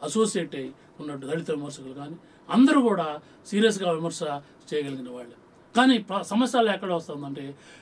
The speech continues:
ఎప్పుడైతే వాళ్ళు ఒక విశ్వాసాన్ని ఏర్పరచుకొని, అభిప్రాయాన్ని కాదు, విశ్వాసాన్ని ఏర్పరచుకొని, ఆ విశ్వాసాన్ని ప్రాతిపదికగా విమర్శ రాయటం వల్ల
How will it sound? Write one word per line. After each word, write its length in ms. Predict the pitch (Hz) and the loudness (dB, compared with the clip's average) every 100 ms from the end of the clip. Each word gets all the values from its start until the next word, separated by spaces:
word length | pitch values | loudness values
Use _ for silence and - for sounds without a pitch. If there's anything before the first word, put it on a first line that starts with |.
| - | 2
ఎప్పుడైతే 720 | 208 214 285 285 208 233 170 - _ _ | 2 6 6 6 6 2 0 -10 _ _
వాళ్ళు 380 | 170 208 240 247 | 2 6 6 4
ఒక 260 | 226 208 214 202 190 | 2 -2 0 0 0
విశ్వాసాన్ని 720 | 185 202 285 294 277 262 226 | -2 0 4 4 6 4 4
ఏర్పరచుకొని, 500 | 202 190 - - 123 - _ _ - - _ _ _ _ | 0 -4 -10 -14 -20 -20 _ _ -20 -20 _ _ _ _
అభిప్రాయాన్ని 580 | 180 254 214 233 214 190 | 4 4 8 6 6 0
కాదు, 200 | 175 156 | -2 -2
విశ్వాసాన్ని 580 | 185 185 262 240 226 185 | -4 2 2 4 2 0
ఏర్పరచుకొని, 680 | 170 - 165 - - 127 123 - - - - | -8 -12 -16 -16 -16 -16 -18 -20 -20 -16 0
ఆ 120 | 190 | 2
విశ్వాసాన్ని 1000 | 214 220 - 269 269 - 254 247 240 220 | 4 0 2 4 4 4 2 4 2 0
ప్రాతిపదికగా 840 | - 220 247 247 233 214 175 156 - _ _ _ _ _ _ | 2 2 4 2 2 0 -6 -8 -12 _ _ _ _ _ _
విమర్శ 280 | 180 220 214 | 0 2 2
రాయటం 360 | 196 175 170 156 | 2 2 0 -6
వల్ల 360 | 165 175 147 | -2 -2 -2